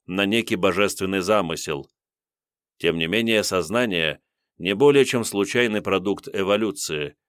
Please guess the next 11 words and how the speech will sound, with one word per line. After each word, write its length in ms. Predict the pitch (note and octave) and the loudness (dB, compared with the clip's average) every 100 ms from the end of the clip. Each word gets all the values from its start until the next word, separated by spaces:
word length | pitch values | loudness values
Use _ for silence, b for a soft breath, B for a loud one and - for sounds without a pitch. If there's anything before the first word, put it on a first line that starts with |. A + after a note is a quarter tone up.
| _ - | _ -10
не 200 | F2+ G#2+ | -2 0
знающий 480 | F2 A2 A2+ G2 G2+ | 2 0 2 0 -2
преград 520 | - F#2 F#2+ A#2+ - | 0 2 4 2 2
в 60 | F2 | -2
вопросах 560 | F#2 G2+ A2+ A2 G#2+ | -2 2 0 0 -4
повышения 600 | - F#2 F2+ F2 E2 D#2+ | -2 -2 0 -2 -2 -2
эффективности. 840 | E2 - E2+ G2+ D#2+ D2 - D#2 - _ _ _ _ _ _ _ _ | -2 -6 -6 -4 -4 -6 -8 -8 -8 _ _ _ _ _ _ _ _
Вероятно, 540 | - D2 D#2+ C3+ D3+ D3 | -6 0 2 2 2 0
когда-то 480 | C3 G#2 A#2+ B2+ A2 | 0 2 0 2 2
очень 300 | G2 F2+ E2 | 2 -2 0
давно 460 | E2 E2 A2 A#2 | 0 0 0 0